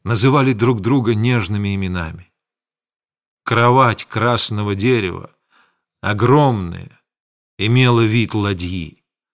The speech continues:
Складки красного шёлкового полога нависали низко над широким изголовьем,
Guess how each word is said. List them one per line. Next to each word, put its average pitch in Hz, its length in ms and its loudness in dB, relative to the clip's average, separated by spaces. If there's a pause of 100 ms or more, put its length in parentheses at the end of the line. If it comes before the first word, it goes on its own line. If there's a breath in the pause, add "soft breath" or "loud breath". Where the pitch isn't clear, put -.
(360)
Складки 123 580 0
красного 117 680 0
шёлкового 110 720 0
полога 110 600 0
нависали 113 600 0
низко 117 640 -2
над 95 200 -8
широким 117 540 0
изголовьем, 107 800 -2